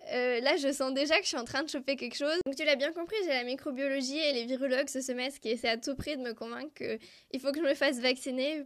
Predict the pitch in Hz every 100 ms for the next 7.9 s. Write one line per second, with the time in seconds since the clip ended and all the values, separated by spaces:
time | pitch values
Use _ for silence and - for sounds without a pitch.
0 | - 269 247 - _ _ _ _ _ _
1 | - 320 339 311 285 277 277 262 330 330
2 | 285 285 294 262 262 262 254 247 247 269
3 | 240 220 240 220 214 254 294 - - 208
4 | 214 214 233 226 240 - 226 254 233 220
5 | 220 226 233 240 214 196 196 240 226 214
6 | 202 214 214 240 277 - 233 - 226 233
7 | 240 240 208 208 233 233 226 226 208